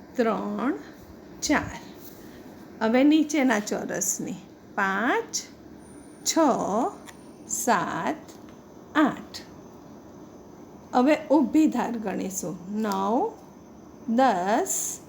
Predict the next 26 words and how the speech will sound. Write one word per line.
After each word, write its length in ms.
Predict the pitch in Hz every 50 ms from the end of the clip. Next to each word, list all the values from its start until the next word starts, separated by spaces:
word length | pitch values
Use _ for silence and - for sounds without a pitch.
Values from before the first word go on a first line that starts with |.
| - - - - - - -
અગિયાર 760 | 247 269 254 220 214 208 196 208 233 202 185 185 - 220 269 349 320 - -
ને 80 | 240 226
પાછળ 640 | 214 - - - - - - - - 214 208 262 330 - -
બાર. 400 | 247 247 277 240 214 - 180 175 - - - - - - - - - -
કેટલી 340 | 240 247 247 - 302 339
ધાર 360 | 330 254 294 285 277 262 294 302
છે? 360 | - - - 311 370 392 381 -
બાર. 320 | 240 240 220 - - - - - - - - - - - -
આ 140 | - 262 330
ધાર 420 | 277 226 269 285 330 330 330 285
આકાર, 420 | 247 202 208 - - - 160 107 - - - - - - - - - - - - - -
આ 100 | - 277
ધાર 420 | 269 247 262 233 269 262 262 247 233 -
કહેવાશે, 540 | - 180 175 170 170 175 196 - - - 202 - - -
આને 440 | 220 220 220 233 247 302 427 466 466 - - 226
ધાર 340 | 214 269 254 254 233 -
કહેવાશે. 580 | - - - 190 180 - - 185 190 - - 185
ચપ્પુની 600 | 214 - 262 214 214 - - 233 233 240 254 262
ધાર 340 | - 269 254 240 214 220 240
હોય 260 | 247 277 339 480 466
ને 180 | 415 320 247 - - - - - - - -
અણીવાળી, 680 | - 226 220 233 262 262 240 247 285 302 294 262 254 - - - - - - - - -
એવી 280 | 233 240 233 240 285 269
આ 220 | - - 220 208
પણ 260 | 214 208 - 269 320
અણીવાળી 880 | 330 - - 240 240 226 233 240 233 233 220 208 - 214 202 320 453